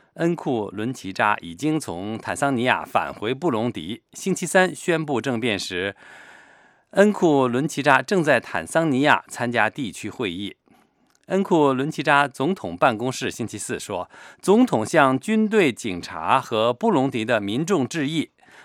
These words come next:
该办公室还说，安全部队正在寻找发动政变的首领，以便将他们绳之以法。伊斯兰国组织发布了一则声称是来自该组织首领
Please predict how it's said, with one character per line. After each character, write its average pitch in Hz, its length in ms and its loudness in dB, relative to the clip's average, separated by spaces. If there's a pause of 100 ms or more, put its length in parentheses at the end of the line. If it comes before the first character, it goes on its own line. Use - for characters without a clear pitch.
(120)
该 131 240 6
办 120 200 2
公 110 100 -4
室 107 160 -6
还 82 140 -10
说， - 320 -6 (300)
安 226 240 6
全 123 240 -2
部 147 120 -4
队 143 300 0
正 190 200 2
在 127 280 6
寻 110 260 -8
找 76 260 -2
发 131 220 0
动 117 160 -6
政 135 240 -2
变 120 160 -2
的 90 160 -4
首 135 240 2
领， 90 240 0 (400)
以 110 80 -8
便 131 300 -2
将 147 180 2
他 139 120 2
们 117 120 2
绳 139 340 0
之 135 200 -6
以 101 120 -4
法。 - 320 -8 (1900)
伊 214 260 4
斯 220 160 2
兰 180 220 8
国 156 220 4
组 98 240 -4
织 110 280 -4
发 113 240 0
布 110 120 -2
了 98 100 0
一 90 120 -2
则 92 220 -4
声 131 240 -4
称 127 240 -2
是 110 340 0
来 107 160 6
自 - 140 -6
该 135 200 2
组 113 140 -4
织 113 380 -2
首 139 260 4
领 95 340 -4